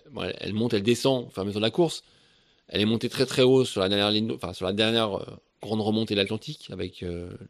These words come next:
la météo qui n'était pas facile pour moi, avec Alex qui revenait, euh,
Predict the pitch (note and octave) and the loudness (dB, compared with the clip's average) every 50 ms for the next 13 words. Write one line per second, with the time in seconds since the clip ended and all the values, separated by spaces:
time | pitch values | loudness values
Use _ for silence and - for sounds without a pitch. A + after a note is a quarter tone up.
0 | - G2 G2+ F#2 F2+ - - - - F#2+ G2+ F2 G2 F#2+ G#2+ G#2+ - - B2+ A#2+ | -14 -10 -10 -8 -6 -6 -8 -8 -8 -8 -6 -6 -4 -2 -2 -4 -2 -4 -2 0
1 | B2+ B2+ C3+ C#3+ C#3+ D3 D3 C3+ G#2 F#2 - G2+ G2+ G#2 - - - - F#2 F#2+ | 2 2 4 4 6 6 6 6 4 4 2 0 0 0 -2 -4 -4 -2 0 2
2 | G#2+ A2 G#2+ A#2 B2+ B2 C3 C3 C3 B2+ A2+ F#2+ | 0 2 2 2 2 4 4 4 4 4 2 2